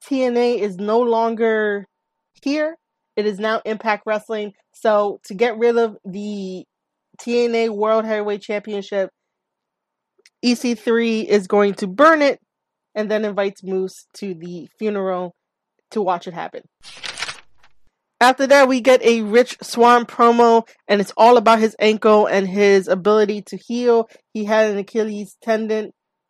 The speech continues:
where he had to retire for a little bit and then came back, and he's gonna be fighting Eric Young for the Impact World Heavyweight Championship come Bound for Glory,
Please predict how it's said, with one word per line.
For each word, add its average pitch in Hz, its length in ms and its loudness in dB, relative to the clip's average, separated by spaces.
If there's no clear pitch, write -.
where 214 720 0
he 233 180 -4
had 247 340 0
to 247 320 -6
retire 247 480 0
for 254 160 -2
a 247 80 4
little 247 260 2
bit 240 320 2
and 208 140 -6
then 202 100 -6
came 214 320 -4
back, 214 320 0
and 185 220 -6
he's 214 120 -8
gonna 220 220 0
be 220 160 -8
fighting 196 720 -2
Eric 220 280 0
Young 208 480 -4
for 208 280 -2
the 190 600 -10
Impact 226 600 -4
World 214 340 0
Heavyweight 220 380 -4
Championship 202 680 -8
come 226 260 0
Bound 208 240 -2
for 214 80 -8
Glory, 196 640 -2